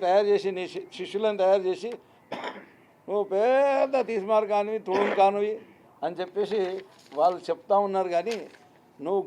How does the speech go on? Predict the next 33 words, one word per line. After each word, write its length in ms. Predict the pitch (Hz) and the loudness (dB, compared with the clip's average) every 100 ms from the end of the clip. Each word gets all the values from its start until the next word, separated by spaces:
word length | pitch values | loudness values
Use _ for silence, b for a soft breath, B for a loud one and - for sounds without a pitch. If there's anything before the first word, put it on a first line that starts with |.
| 135 | 0
గడ్డిపోసతో 640 | 160 240 254 247 254 240 254 | 0 -2 4 6 6 2 4
సమానం 300 | 226 220 226 208 | 4 4 0 2
నారాయణఖేడ్ 460 | 190 196 208 214 208 | 4 4 0 -4 -2
నియోజకవర్గానికి. 760 | 202 202 196 190 196 190 214 208 151 b b - | -2 0 0 0 0 -2 -4 -6 -6 b b -6
ఒక 80 | 160 175 160 | -2 -2 -2
ఎమ్మెల్యేకు 520 | 180 214 233 240 226 226 | -4 -2 2 2 2 0
పనికి 280 | 185 208 208 202 | -2 -2 -4 -2
అన్-, 160 | 170 175 - b - | -2 -4 -20 b -4
పనికిరాని 420 | 147 190 202 220 196 | -2 0 2 2 2
వ్యక్తి. 200 | 180 180 208 | -4 -4 -6
ఇప్పటి 220 | 196 196 202 | 0 2 4
వరకు 260 | 220 233 220 175 _ b b b - | 2 4 2 2 _ b b b -6
అద్మానమైన 640 | 160 175 247 262 269 277 269 247 | -6 2 6 6 4 0 0 -2
ఎమ్మెల్యే 240 | 247 254 | -2 0
ఎవరన్నా 320 | 247 247 240 233 | 2 2 0 0
ఉన్నారంటే 300 | 240 233 240 208 | 0 2 2 0
ఎవరంటే 320 | 208 214 214 220 208 | 0 -2 -2 -2 0
సంజయ్ 280 | 165 160 180 | -4 -4 -4
రెడ్డి 120 | 180 175 | -4 -4
గారు 120 | 170 170 | -6 -6
అని 80 | 165 | -12
చెప్పేసి 380 | - 170 147 139 - b b - | -12 -14 -12 -14 -16 b b -2
ప్రతి 280 | 175 208 269 226 220 | -2 0 0 6 6
ఒక్కరి 300 | 226 262 254 | 6 0 2
నోట్లో 260 | 233 277 285 269 | 4 4 4 4
ఉన్నది. 180 | 269 254 | 2 0
ఇప్పుడు 180 | 220 208 | 0 2
నారాయణఖేడ్లో 500 | 220 240 233 233 233 b b 196 | 4 2 0 0 -2 b b -2
నువ్వు 160 | 214 202 | 0 4
కావాల్సిన 340 | 202 226 208 196 | 8 8 6 0
సర్వే 180 | 202 220 | 2 4
చేయించుకో, 340 | 220 220 208 233 202 | 4 2 -2 -4 -2
నీకే 200 | 208 | -2